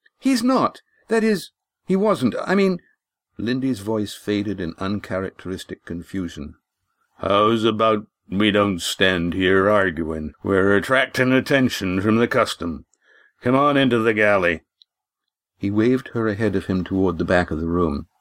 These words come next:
Speaker 1: Lindy made her way around the tables, most of them empty. The few remaining men in the tap room bent studiously over their food and drink, contriving to watch with covert glances. Walt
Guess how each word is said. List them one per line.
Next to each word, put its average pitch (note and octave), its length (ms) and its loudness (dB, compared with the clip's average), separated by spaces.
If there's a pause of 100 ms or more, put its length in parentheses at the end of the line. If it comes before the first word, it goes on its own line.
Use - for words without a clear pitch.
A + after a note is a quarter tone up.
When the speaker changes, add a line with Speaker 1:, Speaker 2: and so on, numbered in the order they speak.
(200)
Speaker 1:
Lindy F#2+ 320 2
made F2 260 0
her F2+ 140 -2
way F2+ 200 2
around F2 320 2
the E2 80 -2
tables, E2+ 560 -2
most F#2+ 380 0
of F2+ 80 2
them F2+ 160 0
empty. - 440 -4 (320)
The G#2+ 80 4
few D#3 340 0
remaining B2+ 560 0
men G#2 220 0
in G2 80 0
the F#2 100 -2
tap G#2+ 380 -6
room F#2 360 0
bent G2 300 0
studiously A2 840 2
over F#2+ 180 4
their F#2 220 2
food G2 280 2
and E2 220 -2
drink, G#2+ 320 0 (320)
contriving G2+ 600 2
to G2 120 -2
watch G2 360 0
with F#2 200 -2
covert F#2 440 -2
glances. F2 600 -2 (760)
Walt D3 260 2